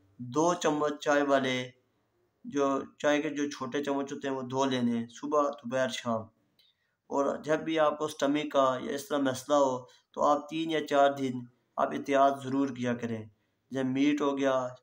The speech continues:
चिकन हो गया, चावल हो गए, कोल्ड ड्रिंक हो गई, इस चीज़ की आप परहेज़ किया करें। इंशाअल्लाह आपको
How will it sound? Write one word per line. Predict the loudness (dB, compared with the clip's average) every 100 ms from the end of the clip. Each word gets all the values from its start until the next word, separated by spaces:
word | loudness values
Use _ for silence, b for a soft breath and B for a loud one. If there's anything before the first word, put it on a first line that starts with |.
| -10
चिकन | -6 0 2
हो | 0
गया, | 0 0 -2 -4
चावल | -2 2 4 2
हो | -2
गए, | -2 -6 -8
कोल्ड | -10 0 2 2
ड्रिंक | 0 0
हो | 0
गई, | -4 -6 -8 b b b
इस | -10 -6
चीज़ | -4 -4
की | 0 2
आप | 2 0
परहेज़ | -4 -4 -4
किया | -4 -4
करें। | -4 -6 -10 -16 _ _
इंशाअल्लाह | -8 -6 0 2 2 4 4 4
आपको | 2 2